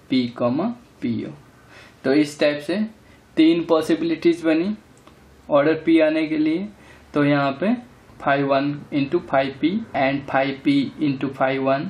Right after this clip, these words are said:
and phi P into phi P लगा के उनको ऐड करके निकाल सकते हैं। तो यहाँ से total number of element ये आ जाएगा, आप कर सकते हैं, ये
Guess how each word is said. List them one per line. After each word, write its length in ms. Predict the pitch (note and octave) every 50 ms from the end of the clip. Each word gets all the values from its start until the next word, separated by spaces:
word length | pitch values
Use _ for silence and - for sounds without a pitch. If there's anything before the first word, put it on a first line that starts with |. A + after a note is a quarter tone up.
| - - - - - -
and 200 | D3+ C3 C3+ C3+
phi 300 | - - C#3 B2+ B2+ B2+ B2+ -
P 40 |
into 460 | C#3 C3+ C3 C3 C3 C3 C3+ F#3 G3 - D3+
phi 160 | B2+ B2 B2 A#2+ -
P 120 | C3+ B2+ B2+ - - - - - - - - - -
लगा 280 | B2+ B2 B2+ B2+ B2+ B2+
के 180 | B2+ - F3
उनको 460 | F#3+ D#3+ D3 C3+ B2 - C#3 C#3 C3 G#2+
ऐड 300 | - C3+ C3 C3 - -
करके 380 | - C3 B2 B2+ - F3+ G#3 C4 C4 - - - - - - - - -
निकाल 420 | B2+ C3 B2+ B2 A#2+ B2 B2 A#2+ A#2+
सकते 420 | A#2 A#2+ A2+ A2+ - - B2+ A#2
हैं। 240 | - D3 C#3+ - - - -
तो 120 | C3 B2+
यहाँ 240 | B2+ B2 A#2+ B2 B2+
से 220 | B2+ D#3+ D#3+ D#3 -
total 260 | D3+ C#3+ C3 D3 D3+ D3
number 360 | C#3+ C#3+ C#3 C#3 C3+ C3+ C3
of 180 | C3 B2+ A#2+
element 540 | B2+ B2 B2 B2+ B2+ C#3 F3+ C4 D4 C#4+ - - D#3
ये 220 | B2+ B2 B2+ B2
आ 120 | B2 B2 A#2+
जाएगा, 520 | A#2+ B2 A#2+ A#2+ A2+ A2 C3 D3+ G3 A3 - - - -
आप 280 | - C3 B2+ - - -
कर 160 | - B2+ B2 B2
सकते 360 | - - - - - - -
हैं, 160 | - - -
ये 100 | -